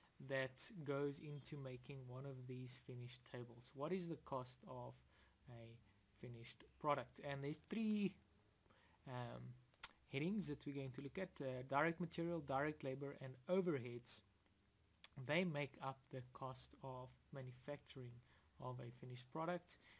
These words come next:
and we can see that our overheads also includes three categories: indirect labor, indirect material, and then other overheads. So you'll see that it's important that we can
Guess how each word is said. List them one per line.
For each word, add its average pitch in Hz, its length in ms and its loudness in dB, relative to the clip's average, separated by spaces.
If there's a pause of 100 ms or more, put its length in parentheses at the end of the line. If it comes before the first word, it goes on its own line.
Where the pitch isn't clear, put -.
(120)
and 139 120 -6
we 139 80 -2
can 165 200 0
see 202 260 2
that 175 140 4
our 156 200 2 (100)
overheads 127 600 0 (100)
also - 180 -10
includes 127 760 -6 (360)
three 170 180 2
categories: 127 840 -4 (100)
indirect 170 640 4
labor, 123 540 -6
indirect 160 480 0
material, 120 580 -6 (400)
and 120 160 -6
then 120 220 -8
other 123 280 -8
overheads. 127 480 -4
So - 60 0
you'll 156 200 2
see 220 200 2
that 190 160 8
it's 165 160 0
important 196 440 0
that 160 180 0
we 143 80 -2
can 139 420 -4